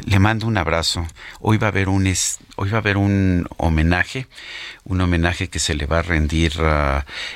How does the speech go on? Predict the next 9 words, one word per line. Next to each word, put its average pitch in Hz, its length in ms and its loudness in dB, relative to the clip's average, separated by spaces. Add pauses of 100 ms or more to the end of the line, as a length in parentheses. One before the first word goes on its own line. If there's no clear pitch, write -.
en 76 200 2
el 73 140 4
Instituto 78 920 2
Nacional 76 640 2
de 76 100 -2
Bellas 69 360 0
Artes. 87 340 -2
Me 85 100 -2
mandaron 73 480 0